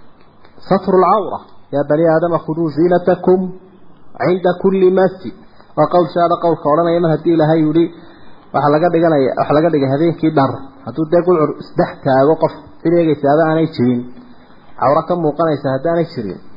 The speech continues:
wuu iska tukan afartiisa ragcadood. Ileen libaas ku haystaa. Waa qowl daciif. "Khuduu ziinatakum cinda kulli masjid." Ziinu yahay dharka. Marka yaan cidiba ku arkin. Taambuug yaroo madowba gal. Laakiin dhar kugu dheggan baa la rabaa. Waa libaas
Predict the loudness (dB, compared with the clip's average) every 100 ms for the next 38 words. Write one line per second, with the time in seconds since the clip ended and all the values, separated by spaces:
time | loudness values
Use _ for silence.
0 | -18 -4 -2 -2 -2 -4 0 0 0 -4
1 | -6 -2 0 0 -2 -6 -12 -18 -20 -18
2 | -2 2 4 4 2 0 -2 -2 -4 -6
3 | -6 -12 -20 -20 -20 -20 -20 -20 -6 -4
4 | 0 0 2 0 -2 -6 -14 -18 -6 0
5 | 0 2 0 0 -2 -4 -2 -2 0 -2
6 | 0 0 2 2 0 -8 -16 -18 -18 -20
7 | -20 -20 -20 -16 -2 0 2 0 -2 -2
8 | -4 -6 -12 -16 -20 -20 -20 -20 -16 -4
9 | 0 0 0 -2 -2 0 0 0 -4 -14
10 | -2 -2 0 0 2 2 2 2 2 0
11 | 0 0 0 -6 -18 -20 -20 -20 -20 -6
12 | -6 0 0 0 -2 -2 -2 0 0 -2
13 | -2 -4 -6 -8 -18 -20 -20 -12 0 2
14 | 4 2 2 0